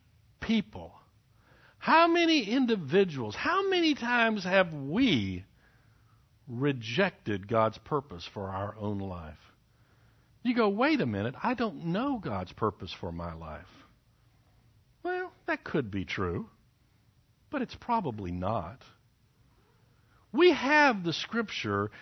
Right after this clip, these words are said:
that tells us God's purpose for our life.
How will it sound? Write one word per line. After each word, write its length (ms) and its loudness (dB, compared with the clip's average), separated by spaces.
that 220 2
tells 520 2
us 180 -2
God's 400 2
purpose 460 -4
for 200 -2
our 180 4
life. 380 2